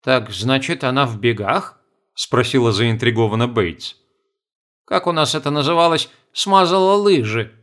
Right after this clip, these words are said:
Прямо как в "Беглеце". "Беглец" – американский телесериал,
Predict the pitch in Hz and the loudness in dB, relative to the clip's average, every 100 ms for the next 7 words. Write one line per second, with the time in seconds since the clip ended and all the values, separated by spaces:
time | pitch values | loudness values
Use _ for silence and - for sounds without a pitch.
0 | _ _ - 190 170 160 143 - - 156 | _ _ -4 -2 0 0 -4 -4 -6 2
1 | 160 170 185 208 - 110 - _ _ _ | 4 6 6 4 0 -4 -8 _ _ _
2 | _ _ _ _ _ _ _ _ - 92 | _ _ _ _ _ _ _ _ -6 -2
3 | 110 123 175 - - - 113 120 113 127 | 2 2 0 -4 -10 -4 2 2 2 0
4 | 117 - 117 131 123 - 139 135 110 76 | 0 -4 -2 0 0 0 0 2 0 -2